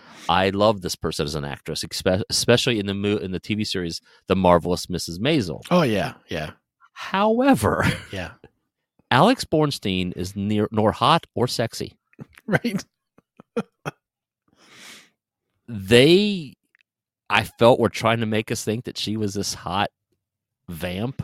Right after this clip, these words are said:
Speaker 2: You can't
Speaker 1: of a
Speaker 2: make it
Speaker 1: woman.
Speaker 2: happen, guys. <laughs> Nice try.
Speaker 1: And I'm looking at her going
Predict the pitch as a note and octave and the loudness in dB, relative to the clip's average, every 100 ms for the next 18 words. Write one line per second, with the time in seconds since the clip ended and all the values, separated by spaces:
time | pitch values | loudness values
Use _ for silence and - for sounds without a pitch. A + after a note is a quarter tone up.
0 | - D3 F#3+ G3+ F3 F3+ D#3+ B2+ C3 - | -6 0 4 6 6 6 6 4 2 0
1 | G#2 G2 F2+ F#2 - - - C6+ - - | -4 -4 -4 -4 -8 -6 -4 -4 -8 -20
2 | - - - - - - - C2+ - _ | -20 -20 -16 -10 -6 -4 -4 -2 -4 _
3 | _ - - - C3+ C#3 D#3+ D3 F#3+ D#3 | _ -14 -14 -4 2 4 4 4 4 4
4 | B2 A#2 A#2 G#2+ G2+ | 2 4 4 4 0